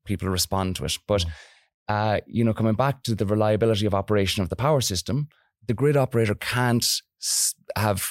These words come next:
Speaker 1: dead certainty in terms of what that response is, particularly in short time. So, as, but it's also important to bring demand response into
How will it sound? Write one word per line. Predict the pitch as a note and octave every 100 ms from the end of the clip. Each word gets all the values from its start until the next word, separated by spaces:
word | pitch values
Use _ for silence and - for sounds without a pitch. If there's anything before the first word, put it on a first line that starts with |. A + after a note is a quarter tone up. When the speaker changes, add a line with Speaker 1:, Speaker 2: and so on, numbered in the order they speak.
| - F#2
Speaker 1:
dead | A#2 A2
certainty | A#2 G#2+ G#2 G2
in | F#2+
terms | F#2+ F2+
of | F2+
what | G#2+
that | G2+ F#2
response | F#2 - F#2 F2+ G#2
is, | G2+ -
particularly | F2 F#2+ - F#2
in | F2+
short | - F#2 E2+ -
time. | - G2+ F#2 E2+ - - - -
So, | - A#2 - -
as, | G#2+
but | A2 G#2
it's | A2 F2+
also | A#2+ B2 B2+
important | A2 G#2+ F#2 F#2+
to |
bring | G#2 G#2+
demand | G2+ G#2 G2+
response | F2 A2 G#2+ G2
into | G2 F2+ F#2 F#2